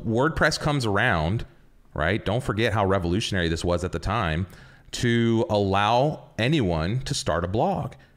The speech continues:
to stand up a, a server somewhere on the internet, put this free open platform on,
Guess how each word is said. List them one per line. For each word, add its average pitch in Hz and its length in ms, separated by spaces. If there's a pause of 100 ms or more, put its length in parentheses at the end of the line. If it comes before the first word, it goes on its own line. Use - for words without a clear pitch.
(200)
to 107 560
stand 117 480
up 131 160
a, 127 320
a 101 80
server 117 460
somewhere 110 320
on 113 80
the 110 80
internet, 98 580 (400)
put 135 240
this 135 320
free 131 560
open 120 340
platform 104 560
on, 82 300